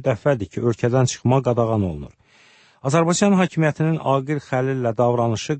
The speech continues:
qəbul olunmazdı və Sovet dövrünü xatırladır. Hakimiyyətin onun hərəkət azadlığını məhdudlaşdırmaq üçün heç bir əsası yoxdur. Bunu komitənin Avropa və Orta Asiya üzrə proqram koordinatoru Nina Uqniyanova bildirib.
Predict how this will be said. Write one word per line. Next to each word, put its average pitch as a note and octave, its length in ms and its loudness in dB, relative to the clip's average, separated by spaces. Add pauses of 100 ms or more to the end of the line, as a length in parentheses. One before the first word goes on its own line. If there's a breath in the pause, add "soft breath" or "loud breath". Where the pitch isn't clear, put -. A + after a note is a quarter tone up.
qəbul B2+ 380 2
olunmazdı B2 640 0
və C3 140 2
Sovet B2+ 440 -2
dövrünü B2 380 2
xatırladır. F2 580 -6 (540 soft breath)
Hakimiyyətin D#3 580 2
onun D3 320 2
hərəkət C3+ 480 -2
azadlığını A#2+ 540 0
məhdudlaşdırmaq A#2 840 -2
üçün G#2+ 160 -2
heç C#3+ 280 -4
bir B2+ 180 0
əsası A#2+ 420 0
yoxdur. G2 320 -2 (500 soft breath)
Bunu E3+ 220 4
komitənin D#3+ 560 2
Avropa D3 320 -2
və C3 160 -2
Orta B2+ 320 -2
Asiya B2+ 220 -6
üzrə A#2+ 180 -2
proqram B2+ 400 0
koordinatoru B2 800 0
Nina C3 400 2
Uqniyanova A2 640 -2
bildirib. E2+ 400 -10